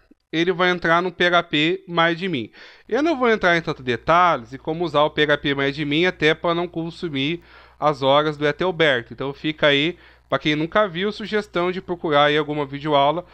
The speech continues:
sobre como utilizar ele. Mas em resumo, o P H P My Admin,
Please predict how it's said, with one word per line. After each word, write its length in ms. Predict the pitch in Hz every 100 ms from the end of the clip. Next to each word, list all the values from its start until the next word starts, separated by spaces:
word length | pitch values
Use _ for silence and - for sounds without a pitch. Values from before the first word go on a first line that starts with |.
| - _
sobre 240 | - 170
como 260 | 165 180 180
utilizar 520 | 185 175 190 170 185
ele. 240 | 151 110 - _ - -
Mas 240 | 240 285
em 80 | 285
resumo, 680 | 277 277 190 208 226 247 220
o 80 | 202
P 180 | 196
H 140 | 185 180
P 160 | 190 175
My 180 | 170
Admin, 520 | 165 175 208 208 240